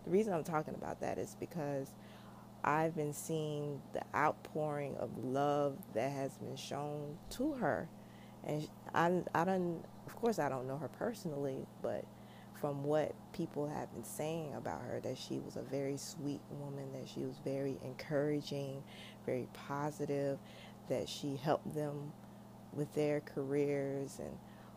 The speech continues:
or helped inspire them or given them inspirational words. And it's very powerful because I didn't really know much about her other than I know that she was,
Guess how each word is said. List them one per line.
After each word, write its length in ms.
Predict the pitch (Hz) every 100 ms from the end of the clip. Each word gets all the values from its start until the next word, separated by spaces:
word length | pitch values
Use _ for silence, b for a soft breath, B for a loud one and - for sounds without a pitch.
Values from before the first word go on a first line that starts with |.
| B
or 360 | - 127 127 127
helped 360 | 143 147 - -
inspire 640 | 147 - - 143 143 147
them 360 | 139 143 143 139
or 100 | 135 -
given 300 | 151 143 143
them 180 | 139 135 - B B -
inspirational 840 | 147 - 151 143 147 - 165 151
words. 880 | 143 135 139 139 139 139 143 139 -
And 180 | 131 135 - B B B B B -
it's 140 | 170
very 220 | 185 190 190
powerful 360 | 196 202 170
because 580 | 151 - 151 143 143 - - - -
I 80 | 175
didn't 640 | 220 185 180 175 165 -
really 220 | 160 160
know 580 | 143 135 143 160 160 156 151 -
much 320 | 143 147 -
about 580 | - 127 - - 139 156
her 140 | 156
other 260 | - 147 143
than 160 | 139 139
I 100 | 131
know 260 | 135 135
that 160 | 127 123
she 220 | - 139
was, 420 | 127 127 123 -